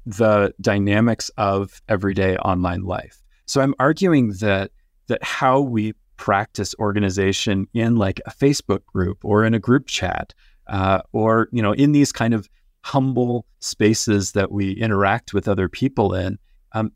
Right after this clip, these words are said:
actually affect our imagination and our expectations for politics at larger scales, as well as our skills for participating in those.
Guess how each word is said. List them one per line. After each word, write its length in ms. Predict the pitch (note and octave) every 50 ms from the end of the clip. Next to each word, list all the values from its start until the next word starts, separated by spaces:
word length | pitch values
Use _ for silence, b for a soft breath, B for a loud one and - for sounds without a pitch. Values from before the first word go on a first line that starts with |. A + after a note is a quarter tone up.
| -
actually 600 | - B2+ D3 - - - E3 D#3+ E3+ E3 D3+ C#3+ -
affect 500 | - - - - - B2+ A2+ A#2 - - - -
our 160 | G#2+ G2+ F#2+
imagination 1200 | F#2 F2+ F#2 F#2+ G2+ G2+ G#2+ A2 B2 B2 A#2+ A2 G#2 G2 G2 F#2+ - - - - - - - - - -
and 160 | - G#2 G#2
our 140 | G#2 G#2+ -
expectations 1200 | - - - - - - A2 G2 - - - - - G2 F#2+ - - - - - - - - - _ _ _ _ _ _
for 240 | _ - A2 A2 G#2+
politics 880 | - - - G2+ F#2+ G2 F#2+ - - - F#2+ E2+ - - - - - - _ _ _ _
at 160 | - G2+ F#2 F#2
larger 340 | F#2+ F#2 F#2 E2+ F#2 F#2
scales, 500 | E2+ - - - G2 F#2 F#2 F#2 F2+ - -
as 160 | - A2+ -
well 280 | G2+ A2+ C3 F#3+ G#3+ F#3+
as 120 | D#3 B2+
our 120 | A#2 G2
skills 720 | - - - - - - - B2+ A#2 A#2+ B2+ C#3 C3 -
for 200 | - - A2 G2 - _ _ _ _ -
participating 800 | - G#2+ - - A#2+ G#2+ - - - - - - - F#2+ G2 G2+
in 100 | G#2 F#2+
those. 360 | G2 - - - - -